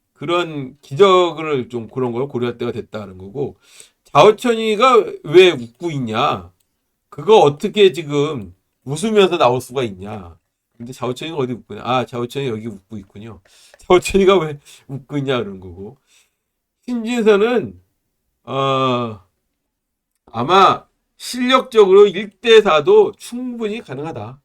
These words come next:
그리고 자오천이 혼자로도 충분하다, 이런 얘기도 있고요. 그리고 자오천이가 왜 먼저 나온 거야? 아니,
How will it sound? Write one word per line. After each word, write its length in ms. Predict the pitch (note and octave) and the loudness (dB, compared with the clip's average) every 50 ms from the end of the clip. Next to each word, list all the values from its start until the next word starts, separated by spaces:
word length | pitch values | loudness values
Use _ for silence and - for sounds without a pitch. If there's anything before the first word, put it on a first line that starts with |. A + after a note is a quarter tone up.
| _ _ _ _ _ _ _ _ _ _ _ F#2+ G2 | _ _ _ _ _ _ _ _ _ _ _ _ _
그리고 500 | G2 F#2+ G#2+ G#2+ A#2+ D#3 E3 E3 E3 _ _ _ _ _ _ _ _ _ _ _ _ _ _ _ _ _ _ _ _ _ _ _ - | -20 -20 -20 -18 -14 -14 -14 -14 _ _ _ _ _ _ _ _ _ _ _ _ _ _ _ _ _ _ _ _ _ _ _ _ -2
자오천이 340 | C#3 D#3 F#3 F#3 A3 G#3+ G#3 | 0 0 0 2 2 2 2
혼자로도 760 | G#3 G3 B3 A#3+ A3+ A#3 A3+ G3+ F#3 E3 G3+ A3+ A#3 F#3+ C3 - | 2 2 0 -2 0 2 4 4 4 4 4 4 4 4 2 0
충분하다, 680 | - - A#3+ A#3+ A3+ A#3 G#3 E3 C#3+ F3 E3 C#3+ - _ _ _ _ _ _ _ | -10 -12 -10 -6 -2 -2 0 0 2 0 0 0 -4 _ _ _ _ _ _ _
이런 200 | - A2 A#2+ A#2 | -18 -14 -12 -12
얘기도 240 | A2+ G#2 G#2 G2+ C3 | -12 -12 -12 -14 -14
있고요. 560 | B2 - _ A#2 A#2+ A#2 G2+ F#2+ - C#3+ D3+ _ _ _ _ _ _ _ _ _ | -14 -14 _ -12 -12 -10 -10 -12 -16 -20 _ _ _ _ _ _ _ _ _ _
그리고 500 | - A#2 A#2 A#2+ A#2 D3+ D#3+ F3 F#3 _ _ _ _ _ _ _ _ _ _ _ _ | -16 -14 -12 -12 -10 -10 -10 -10 -10 _ _ _ _ _ _ _ _ _ _ _ _
자오천이가 760 | _ - B2+ C#3+ G3 A3 G#3+ - C#4+ C#4+ C#4 C#4+ C4+ B3+ C4 B3 | _ -8 -2 2 2 2 0 -2 -8 -8 -6 -6 -6 -4 -2 2
왜 160 | A3+ A3 G#3 | 4 4 4
먼저 360 | D#3+ D3 D3 D#3+ E3+ G3 F#3+ | 6 4 0 2 2 2 2
나온 280 | F3 E3 D3+ D3 C3+ A#2+ | 2 0 0 -2 -2 -4
거야? 540 | A2+ G#2 G2+ G#2+ B2+ D3+ D3 G#2+ F2 F2 _ _ _ _ _ _ _ _ _ _ _ _ _ _ _ _ _ - | -4 -4 -6 -6 -8 -8 -10 -12 -16 -20 _ _ _ _ _ _ _ _ _ _ _ _ _ _ _ _ _ -8
아니, 640 | - F#3 G#3 G#3+ G3+ G3+ A3 G#3 F3 A#2 G2 - | -2 -2 0 2 2 2 2 0 -2 -4 -8 -12